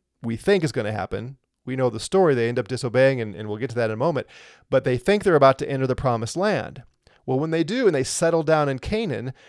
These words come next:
God's going to stop providing manna. So then they're going to do work for their food. He's been provi-, providing the quail. He's been providing the manna. But when they get into the promised land, God's gonna stop pro-,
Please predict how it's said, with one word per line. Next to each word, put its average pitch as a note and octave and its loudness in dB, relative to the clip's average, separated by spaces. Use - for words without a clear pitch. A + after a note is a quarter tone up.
God's D#3 4
going D#3 -2
to C#3 -8
stop D3+ -2
providing C#3 0
manna. C#3 -4
So - -4
then D3 0
they're C#3+ 4
going C3+ -2
to C3 -2
do C#3+ 0
work C#3+ -2
for C3+ 0
their A#2+ 2
food. A2 -4
He's A#2+ -8
been A2 -10
provi-, A2+ -2
providing G#2+ -2
the G2 -6
quail. E3+ 4
He's C#3 -2
been B2 -2
providing A2 -2
the A2+ -6
manna. C3 2
But C3+ 2
when C#3+ 0
they D3+ 2
get G3 4
into F#3+ 2
the E3 -2
promised D#3+ 2
land, B2 -4
God's C3 0
gonna B2 -6
stop - -4
pro-, B2+ -4